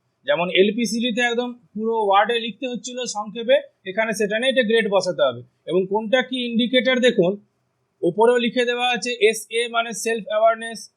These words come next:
সিএস মানে কমিউনিকেশন স্কিল, সিটি স্ল্যাশ সি মানে collaborative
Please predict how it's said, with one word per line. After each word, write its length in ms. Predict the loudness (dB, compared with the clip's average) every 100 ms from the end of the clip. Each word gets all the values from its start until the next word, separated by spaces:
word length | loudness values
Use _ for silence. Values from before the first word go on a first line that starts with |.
| -14
সিএস 380 | -10 -4 -4 -4 -10
মানে 140 | -12 -6
কমিউনিকেশন 640 | -4 -4 -8 -8 -6 -6 -8 -8
স্কিল, 260 | -4 -4 -4 _ _ _ _ _ -6
সিটি 320 | 2 4 4 -2 2
স্ল্যাশ 260 | 2 2 0
সি 120 | -6 -8 -6
মানে 180 | -6 -8 -10 _ _
collaborative 640 | 0 2 2 0 0 -4